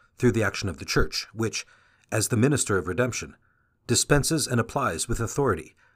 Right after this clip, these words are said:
the treasury of the satisfactions of Christ and the saints. An indulgence is partial or plenary, according as it removes either part or all of the temporal punishment due to sin.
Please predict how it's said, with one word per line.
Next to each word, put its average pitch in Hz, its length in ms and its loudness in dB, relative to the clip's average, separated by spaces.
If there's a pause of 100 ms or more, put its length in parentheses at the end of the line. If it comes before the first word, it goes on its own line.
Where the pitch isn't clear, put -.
(100)
the - 80 0
treasury 143 500 2
of 113 120 -6
the 107 80 -2
satisfactions 110 720 -2
of 92 60 -12
Christ - 440 -6
and 95 140 -10
the 87 60 -6
saints. - 380 -4 (1200)
An 113 120 0
indulgence 127 500 2
is - 140 -4
partial 101 480 0
or 143 100 -2
plenary, 104 520 -2 (420)
according 139 420 4
as 110 180 0
it 117 80 -2
removes 120 460 4
either 135 220 0
part 117 340 0 (140)
or 151 200 2
all 131 320 -2 (300)
of 117 140 -2
the 113 80 -4
temporal 113 320 0
punishment 104 500 -2
due 98 140 -4
to 90 100 -10
sin. 104 320 -4